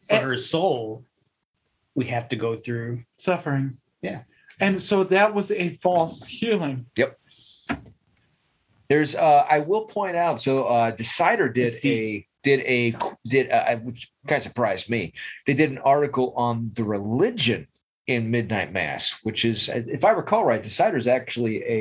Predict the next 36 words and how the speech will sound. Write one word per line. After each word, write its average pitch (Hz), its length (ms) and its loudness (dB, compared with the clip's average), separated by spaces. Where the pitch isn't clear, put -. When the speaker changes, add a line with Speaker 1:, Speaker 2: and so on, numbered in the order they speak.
Speaker 3:
a, 95 40 0
uh, 85 300 0
a - 60 -8
secular 104 540 -2
site. 160 300 2
Speaker 2:
What 147 160 4
is 170 120 0
it 214 60 2
called? 226 320 0
Speaker 3:
Decider. 117 520 2
Um, 123 520 4
if - 40 -2
I 156 60 4
recall 175 220 4
right, 143 100 2
they're 117 100 2
a 113 60 0
secular 143 400 0
site 107 180 0
of 101 100 -8
media, 95 360 -4
or, 123 280 8
uh, 95 400 2
not 143 140 2
media 120 240 2
like 95 220 -4
media, 107 340 0
but - 180 -4
media 113 220 2
like, 92 160 -2
like 90 180 -2
movies 95 440 -2
and 82 100 -18
T 90 100 -6
V 92 120 -6
shows. - 380 -8